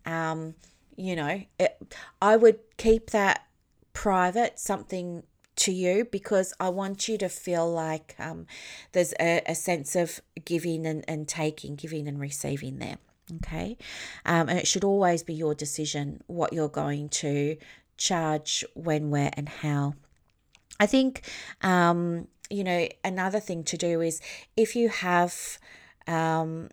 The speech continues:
a wishy-washy approach to your cancellation fees, you're going to have problems, uh,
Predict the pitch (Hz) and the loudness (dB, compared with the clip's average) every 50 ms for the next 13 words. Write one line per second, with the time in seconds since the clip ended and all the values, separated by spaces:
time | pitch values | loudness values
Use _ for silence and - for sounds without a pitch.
0 | _ _ - - 190 175 175 196 202 - - 226 208 175 170 175 180 - 180 170 | _ _ -2 2 2 4 6 6 4 4 4 2 2 2 2 2 2 0 0 0
1 | 160 147 - - - 160 147 156 202 - - - - - - - - - - - | -2 -2 -4 -4 -2 2 4 4 4 2 2 0 0 2 2 2 2 0 0 0
2 | - 185 175 170 165 160 156 160 156 156 156 - - _ - - - 170 165 - | 2 2 2 4 6 6 8 8 8 8 6 4 2 _ -12 -6 -4 -4 -4 -2
3 | 143 - 165 151 151 156 156 - - 170 160 - 170 160 175 208 233 - - - | -4 -2 0 2 2 2 2 0 -4 -4 -6 -2 -2 0 0 0 -2 -4 -6 -12
4 | - - - - - - - - - 190 208 196 185 - 196 196 208 208 214 208 | -14 -14 -12 -14 -14 -16 -18 -8 0 4 4 4 6 4 2 2 2 0 0 0
5 | 185 170 - - - - 165 165 175 170 165 160 165 160 165 - - - - - | 0 0 -2 -2 2 2 2 2 2 0 0 0 -2 -2 -4 -4 -2 -2 -2 -2
6 | - - _ - - 165 160 - | -4 -6 _ -6 -2 -2 0 0